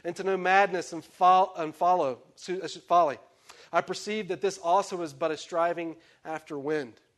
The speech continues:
And finally, he just says, "You know what? Whatever I thought my heart would find pleasure in, that, that's just what I made my goal.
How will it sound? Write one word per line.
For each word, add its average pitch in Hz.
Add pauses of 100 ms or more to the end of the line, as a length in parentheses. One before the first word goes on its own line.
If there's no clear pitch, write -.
(1080)
And 143
finally, 202
he 208
just 190
says, 190
"You 214
know 214
what? 208 (100)
Whatever 226
I 208
thought 208
my 190
heart 202
would 175
find 185
pleasure 214
in, 151
that, 196
that's 214
just 240
what 196
I 185
made 185
my 180
goal. 185